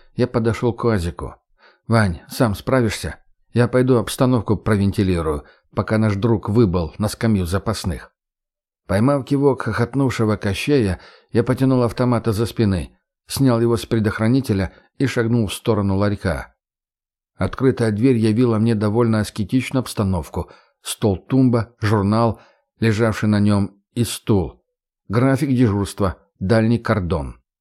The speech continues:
Так, уже интересно. Начиная с первой страницы, на каждой последующей была указана дата и список фамилий десяти человек.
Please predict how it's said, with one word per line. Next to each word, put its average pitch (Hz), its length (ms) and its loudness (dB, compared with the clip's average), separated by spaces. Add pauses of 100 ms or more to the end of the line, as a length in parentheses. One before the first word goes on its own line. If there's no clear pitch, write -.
(140)
Так, - 720 -2
уже 110 180 2
интересно. 98 680 -2 (720)
Начиная 123 400 2
с - 80 -8
первой 120 260 2
страницы, 113 680 -2 (200)
на 101 120 0
каждой 120 360 -2
последующей 123 640 -2
была 117 240 0
указана 110 520 0
дата 101 480 -2 (220)
и 110 100 -2
список 127 420 -2
фамилий 117 360 2
десяти 104 420 -2
человек. 98 540 -2